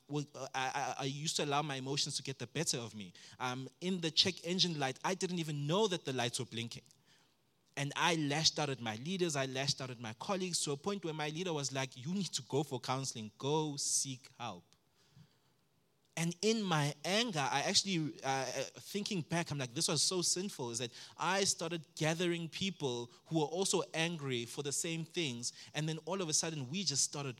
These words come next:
gossiping. We just started, um, tearing apart the leader's character. We just,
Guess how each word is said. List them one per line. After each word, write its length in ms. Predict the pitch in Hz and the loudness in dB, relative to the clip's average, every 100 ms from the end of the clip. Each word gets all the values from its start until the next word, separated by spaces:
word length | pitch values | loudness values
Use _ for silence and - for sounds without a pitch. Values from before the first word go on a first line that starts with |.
| - | -6
gossiping. 600 | 120 - 123 - 123 127 | 0 0 -2 -4 -6 -4
We 180 | 170 | -6
just 200 | 143 127 | -4 -2
started, 400 | - 131 127 123 117 - - | -2 -2 -4 -6 -10 -12 -6
um, 180 | 123 123 | -4 4
tearing 320 | - 139 131 | 4 4 0
apart 320 | 120 135 127 | -4 -4 -4
the 80 | 117 | -4
leader's 340 | 113 127 110 | -2 2 4
character. 600 | - 143 127 123 - 123 | 4 4 4 2 0 0
We 260 | 131 202 190 | 0 0 0
just, 320 | - 135 - | 0 0 -2